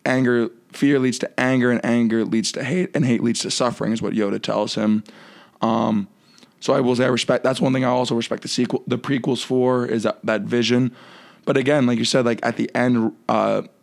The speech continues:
Rey looking off into the distance, and those two sons of Tantu-, of, on Ta-, Tatooine that we've, we've grown to know and love. She made her own lightsaber. She, you know, put away Luke and Leia's, like, a, a very s-, you know, symbolic of wrapping up and clo-, coming to a close of the Skywalker saga.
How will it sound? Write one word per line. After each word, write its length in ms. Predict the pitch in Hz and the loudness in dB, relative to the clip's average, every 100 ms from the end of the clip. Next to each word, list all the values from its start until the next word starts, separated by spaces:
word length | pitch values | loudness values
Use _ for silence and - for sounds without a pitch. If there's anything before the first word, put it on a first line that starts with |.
| - - | -12 -4
Rey 440 | 110 117 117 120 | 0 2 2 0
looking 260 | 110 107 107 | 0 -2 0
off 240 | 110 113 | -2 -2
into 120 | 110 | -2
the 100 | 104 | -4
distance, 480 | 98 117 113 117 107 | -2 -2 0 -2 0
and 100 | 104 | 0
those 180 | 98 - | -2 -6
two 240 | - 123 | -2 -2
sons 280 | 117 120 110 | 2 2 0
of 80 | 104 | 0
Tantu-, 400 | 127 117 120 120 - | -2 0 -2 -2 -2
of, 180 | 110 - | -2 0
on 140 | 113 | 0
Ta-, 240 | 113 123 113 - | 0 -2 -4 -4
Tatooine 420 | 127 120 117 117 | -6 -2 0 2
that 100 | 107 | 2
we've, 200 | 101 151 - | 0 -4 -4
we've 200 | 107 101 | -4 -2
grown 360 | 120 117 117 | -2 0 0
to 100 | 117 | 0
know 260 | 107 110 117 | 0 2 2
and 160 | 123 113 | 2 2
love. 460 | 110 110 110 104 - - - - _ | 2 2 0 -4 -16 -20 -20 -20 _
She 160 | - 131 | -2 0
made 180 | 117 | 2
her 160 | 113 104 | 0 0
own 280 | 123 120 113 | 2 4 4
lightsaber. 640 | 113 110 - 113 110 110 | 2 -2 -2 -2 0 -2
She, 260 | - 104 101 - | -2 -4 -6 -6
you 80 | 117 | -2
know, 100 | 107 | 0
put 180 | - 117 | 2 0
away 200 | 113 117 | 0 0
Luke 240 | 113 117 | 0 0
and 140 | 117 110 | 2 2
Leia's, 480 | 107 107 107 98 - | 2 0 0 -2 -4
like, 200 | 107 - | -6 -4
a, 140 | 110 - - | -4 -2 -2
a 80 | 107 | 0
very 220 | 110 110 | 0 0
s-, 220 | 107 - | -2 -4
you 140 | 110 107 | 0 0
know, 80 | |
symbolic 580 | 104 110 104 104 104 107 | 2 0 2 2 0 0
of 180 | 104 101 | -4 -2
wrapping 400 | 107 107 110 110 | 0 2 2 2
up 180 | 107 104 | 2 0
and 140 | 104 | -2
clo-, 200 | - 113 | -2 -4
coming 300 | - 123 113 | -2 0 0
to 100 | 107 | 0
a 40 | 104 | -2
close 260 | 123 113 | -2 -2
of 40 | 107 | -2
the 80 | |
Skywalker 680 | - - 110 107 104 110 107 | -6 -2 -2 0 -2 -2 -2
saga. 600 | - 107 104 104 110 110 | -2 0 0 0 0 -2